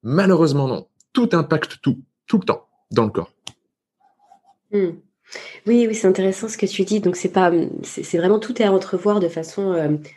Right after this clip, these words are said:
Speaker 2: globale. Les choses n'existent pas en tant que telles, séparées du reste.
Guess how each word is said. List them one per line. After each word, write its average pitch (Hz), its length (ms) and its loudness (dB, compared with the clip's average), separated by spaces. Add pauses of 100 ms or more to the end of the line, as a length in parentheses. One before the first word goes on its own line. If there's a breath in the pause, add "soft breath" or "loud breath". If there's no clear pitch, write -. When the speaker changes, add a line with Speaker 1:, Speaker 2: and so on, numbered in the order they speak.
(140)
Speaker 2:
globale. 180 480 2 (320 loud breath)
Les 175 100 -2
choses 240 240 2
n'existent 175 420 0
pas 214 360 -2 (260)
en 196 120 2
tant 196 100 0
que 190 100 2
telles, 226 220 2
séparées 190 480 0
du 175 140 -4
reste. 185 420 -6